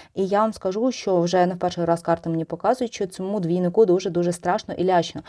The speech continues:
Постійно за ним хтось ходить, ось ця чорна тінь за ним стоїть. Він дуже боїться помсти і розплати, що його у будь-який момент можуть прибрати.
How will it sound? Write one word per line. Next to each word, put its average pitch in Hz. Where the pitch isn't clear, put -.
Постійно 233
за 185
ним 208
хтось 214
ходить, 185
ось 175
ця 175
чорна 175
тінь 226
за 170
ним 185
стоїть. 185
Він 185
дуже 233
боїться 190
помсти 220
і 190
розплати, 180
що 170
його 185
у 196
будь-який 175
момент 185
можуть 185
прибрати. 185